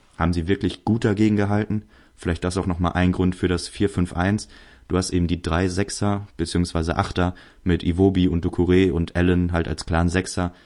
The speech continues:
dahinter. Und da aggressiv zu sein, Mann gegen Mann, gegen das Dreier-Trio von Liverpool in diesem Bereich, hat mir sehr gut gefallen. Also taktisch hat Lampard da ordentlich was aufgeboten.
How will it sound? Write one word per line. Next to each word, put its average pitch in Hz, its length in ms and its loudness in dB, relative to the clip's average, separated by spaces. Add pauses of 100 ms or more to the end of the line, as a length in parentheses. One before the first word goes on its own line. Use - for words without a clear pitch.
(140)
dahinter. 92 520 0 (360)
Und 82 120 -2
da 85 200 0
aggressiv 95 500 0
zu - 160 -4
sein, 92 400 0
Mann 90 260 4
gegen 90 240 4
Mann, 92 280 2 (300)
gegen 92 200 0
das 87 160 -6
Dreier-Trio 90 880 0
von 90 300 0 (720)
Liverpool 92 440 2
in 87 80 2
diesem 90 180 0
Bereich, 87 400 -2 (280)
hat 101 120 2
mir 101 80 4
sehr 90 140 2
gut 95 160 0
gefallen. 85 380 -2
Also 82 240 -4 (120)
taktisch - 360 -4
hat 92 100 -4
Lampard 92 340 -2
da 87 220 -2 (300)
ordentlich 90 280 0
was 82 120 -4
aufgeboten. 80 500 -2